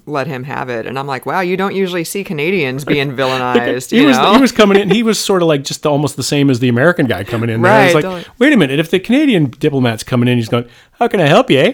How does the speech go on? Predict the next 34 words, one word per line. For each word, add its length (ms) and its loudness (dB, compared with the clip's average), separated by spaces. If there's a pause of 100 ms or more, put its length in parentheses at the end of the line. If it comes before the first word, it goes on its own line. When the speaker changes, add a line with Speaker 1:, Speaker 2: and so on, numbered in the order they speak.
(120)
Speaker 1:
<laughs> 300 0
Right, 460 0
Speaker 2:
Like, 160 2
I, 180 4
you 80 2
know, 200 4
Speaker 1:
totally. 360 -4
Speaker 2:
I 80 2
think 160 2
I 40 6
have 80 4
a 60 0
pretty 180 4
good 120 4
s-, 240 -4
sense 300 2
of 80 0
how 140 4
this 200 0
would 120 -6
go. 200 2
You'd 160 0
be 60 0
like, 220 4
Speaker 1:
<laughs> 40 -6
Yeah. 120 0 (160)
Speaker 2:
"Oh, 60 2
geez, 440 2 (240)
is 180 -2
that, 180 0
oh, 240 8
let's 260 0
help 280 -2
you." 120 -4